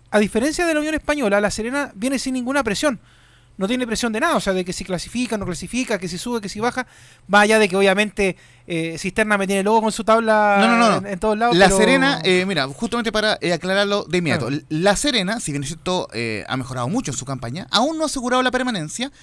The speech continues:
Speaker 2: porque tiene treinta y ocho puntos. Es uno de los,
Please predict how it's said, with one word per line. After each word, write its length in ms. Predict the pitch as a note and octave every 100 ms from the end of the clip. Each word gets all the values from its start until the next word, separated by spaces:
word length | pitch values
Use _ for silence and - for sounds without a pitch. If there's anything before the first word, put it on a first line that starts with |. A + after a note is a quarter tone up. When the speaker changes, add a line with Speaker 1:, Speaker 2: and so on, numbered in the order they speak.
| - -
Speaker 2:
porque 180 | D#3+
tiene 220 | E3 A#3 G#3+
treinta 320 | G#3 G3 G3+
y 80 | B3
ocho 180 | A#3+
puntos. 320 | G#3+ B2 A2+ -
Es 120 | A3+
uno 200 | C4 B3+
de 100 | A#3+
los, 240 | A3 A3+